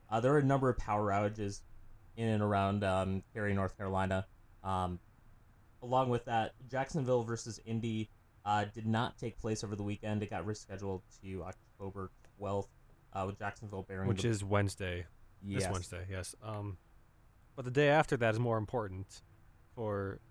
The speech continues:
Speaker 2: at least Minnesota United fans. October thirteenth is the priority draft for M L S next season, where we'll draft, uh, where, where we go in, which order we go in the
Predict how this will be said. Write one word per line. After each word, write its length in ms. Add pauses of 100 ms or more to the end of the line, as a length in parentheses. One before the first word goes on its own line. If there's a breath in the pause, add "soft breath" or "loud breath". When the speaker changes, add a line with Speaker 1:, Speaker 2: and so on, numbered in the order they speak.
(240)
Speaker 2:
at 60
least 160
Minnesota 220
United 200
fans. 260
October 300 (220)
thirteenth 460
is 100
the 100 (180)
priority 400
draft 380
for 260
M 120
L 100
S 180
next 180
season, 300 (300)
where 100
we'll 140
draft, 400 (160)
uh, 60
where, 340 (400 soft breath)
where 220
we 160
go 680
in, 460 (540)
which 120
order 180
we 120
go 240
in 320
the 400